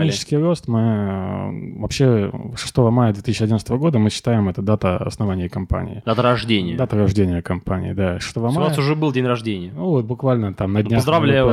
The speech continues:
Speaker 1: праздновали. Спасибо большое. А, шестого мая — это дата, когда мы зарегистрировали домен, да, сайт.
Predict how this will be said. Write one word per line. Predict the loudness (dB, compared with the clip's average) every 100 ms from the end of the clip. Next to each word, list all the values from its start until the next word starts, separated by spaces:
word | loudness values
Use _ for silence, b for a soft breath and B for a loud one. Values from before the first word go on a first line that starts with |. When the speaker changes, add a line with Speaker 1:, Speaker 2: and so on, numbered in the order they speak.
| 2
Speaker 1:
праздновали. | -2 -4
Спасибо | 0 0 2 2
большое. | 2 0 -2 -4 -10 B B B B
А, | -2 -2 -2 -6 -10 -12 -8
шестого | -2 0 2
мая — | 2
это | 4 4
дата, | 2 2
когда | 2 2 4
мы |
зарегистрировали | 2 0 -2 0 2 4 2 -2 -6
домен, | -2 0 0 -2 -4
да, | -4
сайт. | -4 -8 -8